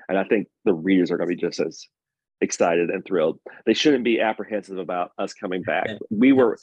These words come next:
Speaker 1: we were the most apprehensive of everybody. We wouldn't be doing this if we didn't really believe in it.
Speaker 2: Right. Yeah, it's, uh, it's, I don't, you know, no hyperbole here. I wouldn't have my career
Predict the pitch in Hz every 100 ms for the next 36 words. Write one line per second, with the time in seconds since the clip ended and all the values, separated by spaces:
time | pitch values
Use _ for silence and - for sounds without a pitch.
0 | - - 135 185 160 147 151 156 131 113
1 | 110 110 104 101 101 98 104 101 92 82
2 | 117 135 117 92 107 104 92 95 98 95
3 | 92 - 95 98 90 85 82 82 - -
4 | _ _ _ _ - 87 85 - _ _
5 | _ _ _ _ _ _ _ _ - 120
6 | 113 - 127 - 135 120 117 - _ 147
7 | 131 - _ _ - 139 170 180 - 139
8 | 139 113 107 - _ _ _ _ _ _
9 | _ _ _ _ _ 123 120 143 143 117
10 | - 185 160 104 95 101 98 113 139 151
11 | 139 123 123 113 117 110 - 107 104 104
12 | 101 95 95